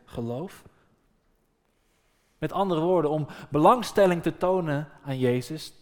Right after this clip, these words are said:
dat kost je wat. Dan loop je het risico om voor gek te staan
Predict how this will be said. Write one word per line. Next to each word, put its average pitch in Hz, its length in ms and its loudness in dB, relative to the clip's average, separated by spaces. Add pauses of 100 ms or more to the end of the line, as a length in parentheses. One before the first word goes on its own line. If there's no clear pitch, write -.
(180)
dat - 240 -10
kost - 320 -6
je 131 100 -12
wat. 107 320 -14 (1800)
Dan 135 220 -10
loop 185 300 0
je 160 100 -2
het 139 160 -4
risico 117 640 -6 (1300)
om 120 140 -12
voor 123 100 -12
gek 170 220 -6
te - 80 -12
staan 87 340 -14